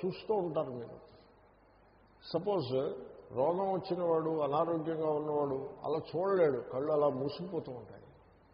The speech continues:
ఇలా మెడ నిలబెట్టలేడు, అలా మెడ వాలిపోతూ ఉంటుంది. చిన్నపిల్లలకి ఇంకా ధృతి నిర్మాణం కాని దశలో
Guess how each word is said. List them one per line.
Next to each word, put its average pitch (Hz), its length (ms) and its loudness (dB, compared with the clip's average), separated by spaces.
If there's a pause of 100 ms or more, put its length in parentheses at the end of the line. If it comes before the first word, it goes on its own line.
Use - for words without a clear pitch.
(500)
ఇలా 151 140 2
మెడ 135 400 2
నిలబెట్టలేడు, 170 920 2 (340)
అలా 123 120 -4
మెడ 131 220 2
వాలిపోతూ 143 560 6
ఉంటుంది. 110 340 -12 (360)
చిన్నపిల్లలకి 170 960 0 (420)
ఇంకా 151 280 2 (240)
ధృతి 156 280 0
నిర్మాణం 156 640 -2
కాని 147 520 -2
దశలో 165 500 0